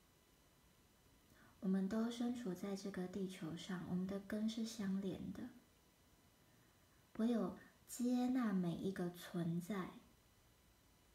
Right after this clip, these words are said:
这才是我们的整体，这才是我们的一体，这是完整。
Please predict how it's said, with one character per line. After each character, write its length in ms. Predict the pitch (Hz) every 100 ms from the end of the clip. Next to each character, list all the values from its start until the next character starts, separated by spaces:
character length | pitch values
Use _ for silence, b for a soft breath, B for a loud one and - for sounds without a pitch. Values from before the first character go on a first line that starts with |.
| -
这 120 | - 262
才 220 | 226 190
是 140 | 190
我 120 | 202
们 220 | 170 165 170
的 140 | 175 -
整 400 | - 160 165 185
体， 260 | - 170 -
这 80 | 202
才 140 | 196 175
是 80 |
我 60 | 190
们 80 | 170
的 100 | 165
一 220 | - 190
体， 360 | 185 - 220 220 - - - -
这 100 | 196
是 140 | 190
完 360 | 196 175 165 170
整。 340 | 175 175 185